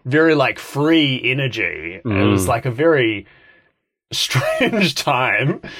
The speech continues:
Speaker 1: like, the initial watch. But now, like, I've seen it in its entirety many more times.
Speaker 2: Mm-hmm.
Speaker 1: Um, I've been to a screening.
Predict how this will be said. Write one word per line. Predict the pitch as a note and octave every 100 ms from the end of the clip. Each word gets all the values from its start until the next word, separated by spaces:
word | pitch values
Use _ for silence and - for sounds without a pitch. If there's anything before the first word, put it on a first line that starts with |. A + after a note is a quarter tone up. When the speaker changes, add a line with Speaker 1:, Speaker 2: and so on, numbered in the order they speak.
| - - -
Speaker 1:
like, | C3+ A#2+ G#2 A2 A#2+
the | B2+
initial | A#2 A#2 B2+
watch. | G#2 G2+ F#2+ -
But | C3+
now, | C#3 D3 D3+
like, | C#3+ B2+
I've | A#2+
seen | - C#3 B2
it | G#2+ -
in | A2+
its | G#2+ -
entirety | G2+ - A2 G2 F#2+ F#2
many | A2 C#3 B2+
more | G2 E2+
times. | F2+ D#2 E2+ A#2+ -
Speaker 2:
Mm-hmm. | C3+ A#2+ G#2 - _ -
Speaker 1:
Um, | A2 A2+ A#2
I've | C3
been | D#3 D3+
to | C#3
a | B2+
screening. | - - C#3 D3 F#3+ D4+